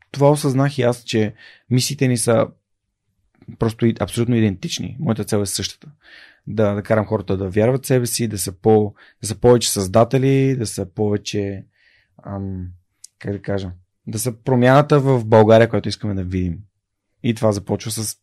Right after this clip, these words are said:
една птичка, както каза моят приятел Дани Пенев. Та,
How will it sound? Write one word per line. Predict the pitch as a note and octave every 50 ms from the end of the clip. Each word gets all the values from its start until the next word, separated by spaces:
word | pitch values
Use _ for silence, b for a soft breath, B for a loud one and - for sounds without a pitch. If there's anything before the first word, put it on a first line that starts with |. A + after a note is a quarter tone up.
| -
една | - A2 G#2+ G2 F2+
птичка, | - - - - - - _ _
както | - - E2+ - -
каза | - F#2+ F#2 F#2
моят | F#2+ F#2 F2+
приятел | - F2+ F#2 F#2 F#2+
Дани | F2+ F#2+ F#2 F#2 F2
Пенев. | - F#2+ F#2 F2+ F2 - B B B B B B B B B B _
Та, | - B2+ A2+ A2 G#2 G2+ -